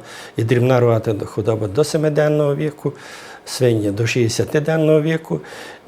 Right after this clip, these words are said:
і коні до дев'ятимісячного віку. Усі тварини обов'язково, власники тварин, а це фізичні особи, або фізичні особи-підприємці, або юридичні особи, усі повинні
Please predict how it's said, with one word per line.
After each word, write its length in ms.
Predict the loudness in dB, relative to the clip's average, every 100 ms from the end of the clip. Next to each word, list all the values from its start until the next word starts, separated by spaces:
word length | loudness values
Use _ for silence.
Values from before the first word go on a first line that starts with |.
| 0
і 180 | 2 2
коні 460 | 2 4 4 2
до 200 | 2 0
дев'ятимісячного 960 | 2 2 2 2 0 0 -2 2 2 2
віку. 380 | 0 -4 -8 -10 -12 -10
Усі 220 | 0 2
тварини 500 | 4 4 6 4 2 0
обов'язково, 920 | 2 4 4 2 -2 2 2 2 -4 -12 -18 -18 -12 0
власники 600 | 4 6 4 0 0 -2
тварин, 460 | 0 2 4 2 -2
а 60 | -2
це 200 | 2 2
фізичні 580 | 0 0 0 0 0
особи, 420 | 0 2 2 2 -6 -14 -8
або 280 | -2 0 0
фізичні 500 | 0 2 2 2 -2
особи-підприємці, 1120 | 2 2 2 -2 -4 -2 0 -2 -2 -8 -12 -16 -18 -14 -4
або 220 | 2 4
юридичні 680 | 4 4 2 0 -2 0 0
особи, 380 | 2 2 0 -4 -12 -20 -16 -8
усі 280 | -4 -2 0
повинні 480 | 2 4 4 2